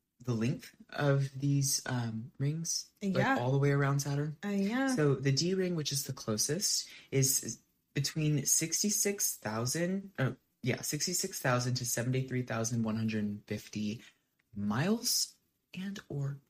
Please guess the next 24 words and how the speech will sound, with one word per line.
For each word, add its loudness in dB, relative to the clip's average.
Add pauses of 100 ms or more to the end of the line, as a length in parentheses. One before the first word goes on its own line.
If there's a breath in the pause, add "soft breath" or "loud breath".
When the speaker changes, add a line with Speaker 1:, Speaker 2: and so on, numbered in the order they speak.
(160)
Speaker 1:
kilometers. -10 (100)
I -2 (920)
wrote 0 (300)
these -2
numbers 2
down 0
and 2
then 0
exited -2
out -4
of -2
the -4
page -2
and -8
could -2
not -2 (160)
find 0 (120)
that -2 (120)
page 0
for 0
the -6
life -4
of 2
me 2